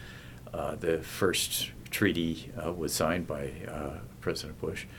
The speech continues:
And, uh, even back in, in two thousand, I testified in front of a, uh, U S Senate committee about climate. And, uh, John McCain was the chair of the committee, and John was very interested in,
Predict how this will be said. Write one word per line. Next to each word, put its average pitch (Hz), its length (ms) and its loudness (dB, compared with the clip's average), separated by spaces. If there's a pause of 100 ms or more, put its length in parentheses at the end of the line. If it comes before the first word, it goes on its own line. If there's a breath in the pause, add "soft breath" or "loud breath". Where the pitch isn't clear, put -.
(440 loud breath)
And, 95 600 4
uh, 90 140 0 (520)
even 107 240 6
back 104 280 12
in, 95 120 4 (220)
in 95 140 -2
two 107 160 4
thousand, 101 640 4 (200)
I 87 120 2
testified 87 720 0 (140)
in 82 180 -6
front 78 280 -2
of 82 320 -6 (160)
a, 80 360 -4
uh, 78 140 -6
U 87 260 4
S 78 100 4
Senate 104 300 8
committee 78 560 -2
about 80 320 0 (260)
climate. 80 320 4 (1300 loud breath)
And, 85 500 6
uh, 85 360 2 (500)
John 95 240 8
McCain 82 480 6
was 76 160 0
the 82 60 -2
chair 85 200 8
of 78 80 6
the - 80 -4
committee, 120 380 8 (520 loud breath)
and 95 240 0
John 117 280 12
was 110 180 8
very 98 460 12
interested - 460 2
in, - 220 8